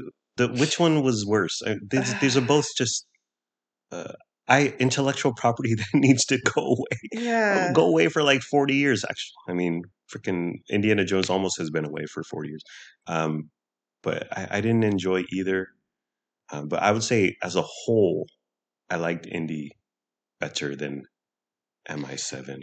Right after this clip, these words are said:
Speaker 2: I, Mission Impossible, my expectations were, expectations were higher.
Speaker 1: Yeah.
Speaker 2: So I guess I was more disappointed in it because I expected nothing from Indiana Jones.
Speaker 1: Yeah.
Speaker 2: And so it ended up being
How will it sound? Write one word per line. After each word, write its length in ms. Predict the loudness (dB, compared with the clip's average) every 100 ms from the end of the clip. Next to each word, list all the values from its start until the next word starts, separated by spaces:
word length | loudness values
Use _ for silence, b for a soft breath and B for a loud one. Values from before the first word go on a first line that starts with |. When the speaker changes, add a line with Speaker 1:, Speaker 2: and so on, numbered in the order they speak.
| -2
Speaker 2:
I, 440 | 4 6 6 2 -8 _ _ _ _ _ _ _ _ 0
Mission 400 | 2 4 6 4
Impossible, 840 | 6 4 2 2 4 4 4 0 -4 _ _ _ -8 0
my 280 | 6 10 10
expectations 640 | 8 0 -2 -2 -2 -4 -4
were, 120 | -8 _ -12
expectations 760 | -10 -4 -4 -2 -4 -2 -2 -2
were 100 | -6
higher. 540 | -4 -4 -2 -4 -6 -8
Speaker 1:
Yeah. 140 | -6 -4
Speaker 2:
So 420 | -4 -4 -4 -4
I 60 | -2
guess 200 | 0 2
I 60 |
was 120 | 2 4
more 140 | 2
disappointed 540 | 0 -4 -4 0 0 0
in 100 | 0
it 140 | -2
because 220 | 0 6
I 140 | 8 8
expected 500 | 6 2 -2 -2 2
nothing 360 | 2 2 0 -4
from 160 | -4
Indiana 360 | -4 -2 -2 -4
Jones. 520 | -4 -6 -6 -8 -6
Speaker 1:
Yeah. 160 | -4 -2
Speaker 2:
And 140 | -4 0
so 120 | 2
it 100 | 4
ended 220 | 4 2
up 100 | -2
being 300 | -2 -2 -2